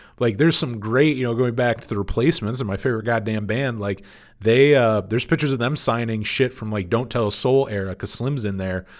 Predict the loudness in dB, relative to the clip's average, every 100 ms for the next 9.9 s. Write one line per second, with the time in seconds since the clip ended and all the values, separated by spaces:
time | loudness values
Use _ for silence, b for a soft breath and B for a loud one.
0 | B B -6 -4 -4 -2 0 2 2 0
1 | 0 -2 -2 B B B -4 0 0 0
2 | -4 b b -4 0 4 4 2 -4 B
3 | B 2 2 2 2 2 -2 -6 -2 0
4 | 0 0 0 0 -4 -2 -4 -4 -4 -4
5 | 0 2 2 2 0 -2 -2 -2 -2 -6
6 | -2 -2 0 0 0 -2 0 -2 0 0
7 | 2 2 2 0 0 0 2 2 2 0
8 | -2 -6 -4 -4 -4 -4 -6 -6 -4 -2
9 | -4 -6 -8 -10 -10 -10 -2 -2